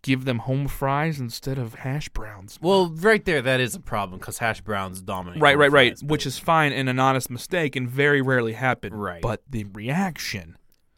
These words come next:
Speaker 2: It's like you just dropped.
Speaker 1: It's like I killed their family.
Speaker 2: Yeah.
Speaker 1: "W-, w-, what are these?" "They're hash browns."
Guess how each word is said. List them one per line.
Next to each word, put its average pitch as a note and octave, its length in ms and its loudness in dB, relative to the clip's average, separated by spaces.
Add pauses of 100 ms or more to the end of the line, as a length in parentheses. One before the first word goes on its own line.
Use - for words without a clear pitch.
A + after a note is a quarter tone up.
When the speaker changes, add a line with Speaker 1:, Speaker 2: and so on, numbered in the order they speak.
(140)
Speaker 2:
It's B2 180 -10
like G#2 380 -6
you G#2+ 140 -8
just F#2+ 320 -12
dropped. F#2 580 -8 (140)
Speaker 1:
It's F3 160 0
like B3+ 100 0
I A3+ 60 2
killed A3+ 300 0
their B2+ 80 0
family. C3 440 0
Speaker 2:
Yeah. G2 80 -4 (880)
Speaker 1:
"W-, A#2 320 -10
w-, A#2 220 -8 (100)
what G#2+ 320 -4
are C#3+ 140 6
these?" A2 400 -8 (800)
"They're A2+ 160 -10
hash E3+ 240 -2
browns." - 260 -18